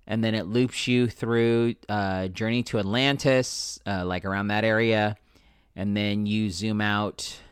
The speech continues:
You actually go under, there's, like, the other lights that are there that you go through, um, the Tunnel of Lights. You know what I'm talking about.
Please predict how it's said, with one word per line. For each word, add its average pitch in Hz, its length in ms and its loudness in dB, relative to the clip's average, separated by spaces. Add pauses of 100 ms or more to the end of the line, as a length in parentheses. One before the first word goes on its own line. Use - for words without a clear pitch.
(1400)
You 113 140 0
actually 117 360 -2
go 110 280 2
under, 110 800 0 (1200)
there's, 107 220 0
like, 104 180 -2
the 110 140 -2
other 110 160 0
lights 107 380 0
that 110 140 0
are 107 100 0
there 101 440 0 (1600)
that 107 160 -4
you 107 120 -2
go 107 180 0
through, 107 460 -2
um, 87 380 -4
the 101 100 -4
Tunnel 135 240 2
of 104 80 -4
Lights. 107 260 -2
You 131 80 0
know 120 40 2
what 110 40 0
I'm 107 60 -4
talking 90 260 -4
about. 85 280 -2